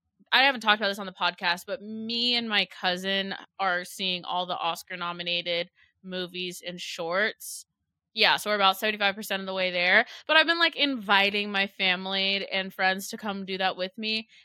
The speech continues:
And they might not say no, but at least I'm, like, including them in the fold and, like, inviting friends that you think, like, "Oh, maybe they," you know, I, I don't know, just letting them decide to say no instead of me saying no for them,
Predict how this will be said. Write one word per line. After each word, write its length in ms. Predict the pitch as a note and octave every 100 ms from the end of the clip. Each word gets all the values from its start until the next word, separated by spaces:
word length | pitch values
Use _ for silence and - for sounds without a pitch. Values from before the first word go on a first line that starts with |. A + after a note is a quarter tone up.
| -
And 120 | C#4+
they 60 | E4
might 180 | E4+ D#4+
not 200 | C4+ -
say 200 | A#3+ A3+
no, 340 | F#3+ F3+ G#3+
but 200 | G3+ F#3+ -
at 120 | G#3+
least 180 | G3+ A3+
I'm, 120 | A#3
like, 140 | A3 G3+
including 420 | G3 G3+ F#3+ G3
them 120 | F#3+
in 120 | F#3
the 100 | F#3
fold 420 | - F#3 G3 A3 G#3+
and, 160 | G3
like, 280 | F#3+ F#3 - _ _ -
inviting 440 | C4+ D4 C#4+ C#4
friends 320 | - A3+ A3+
that 80 | A3
you 160 | G#3 G#3
think, 280 | - G3+ G#3
like, 180 | G3 -
"Oh, 180 | D4 C4+
maybe 680 | A#3 A3 A#3+ A#3+ A#3+ A3 F3 _
they," 420 | G3+ A3 G#3+ G3 -
you 140 | G4 -
know, 60 | G#3
I, 300 | F#3 G#3+ C3 E3+
I 80 | D#4
don't 140 | A3
know, 140 | G3+ G3+
just 220 | C4 B3+
letting 320 | D4 C#4+ B3
them 420 | A3 G#3+ G#3 G3+ - _ _ _ _ -
decide 500 | A#3+ - G#3 F3+ F#3+
to 60 | G#3+
say 260 | - A3 G#3
no 520 | G#3 G#3 A#3 B3+ C4
instead 360 | A3+ - A3+
of 220 | G#3+ G3 - _ _ G#3
me 240 | G#3 G#3
saying 360 | - G#3+ G3+ G3+
no 180 | F#3 F#3+
for 380 | - G3+ G#3
them, 420 | A3+ D4 D#4 E4